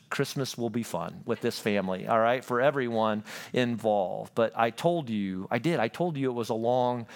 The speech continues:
complicated story, and it's only gonna get messier, which, if you read it yourself, you might find it a bit of relief, because if you've got a messy story, chances are it's not as messy as this one.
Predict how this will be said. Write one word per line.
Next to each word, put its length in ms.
complicated 720
story, 680
and 100
it's 120
only 240
gonna 160
get 180
messier, 680
which, 360
if 180
you 100
read 220
it 80
yourself, 580
you 80
might 240
find 340
it 220
a 100
bit 220
of 140
relief, 400
because 280
if 140
you've 140
got 180
a 40
messy 340
story, 580
chances 400
are 180
it's 160
not 160
as 140
messy 340
as 160
this 240
one. 280